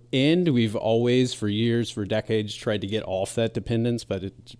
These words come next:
just not something that stops. But Go Virginia, that's really kind of why it was founded. Um, and that's kind of the thrust of it, to diversify Virginia's economy. Um, so Go Virginia breaks down the state into nine different regions.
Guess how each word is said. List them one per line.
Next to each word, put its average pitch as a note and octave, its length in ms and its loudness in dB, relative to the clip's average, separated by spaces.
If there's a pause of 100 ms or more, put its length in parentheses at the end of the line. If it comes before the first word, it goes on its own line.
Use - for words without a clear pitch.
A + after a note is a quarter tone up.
(120)
just G2+ 200 -10
not G#2+ 240 -6
something G2+ 320 -10
that D#2+ 120 -12
stops. G2+ 320 -4
But A#2 160 0
Go C#3 160 6
Virginia, C#3+ 440 4
that's A#2+ 300 -2
really B2 240 2
kind A#2+ 180 0
of A2+ 80 2
why A2 140 2
it F#2+ 80 -2
was G2 160 -8
founded. A#2 480 -2 (420)
Um, G2+ 680 2 (100)
and G#2 240 0
that's A2 400 0 (120)
kind B2+ 320 2
of B2 100 4
the A2 100 2
thrust A2 420 0
of F#2+ 140 -4
it, F2 120 -8
to A#2 120 -4
diversify G#2+ 960 -2
Virginia's G2+ 480 -4
economy. A2 600 -2 (540)
Um, G#2+ 400 4
so A#2+ 160 2
Go C3 220 4
Virginia B2+ 580 4
breaks A2+ 520 0
down A2+ 320 2
the G#2 80 2
state A2+ 420 0
into G#2 220 -2
nine G#2 280 -4
different G#2+ 340 -4
regions. C#3+ 680 -2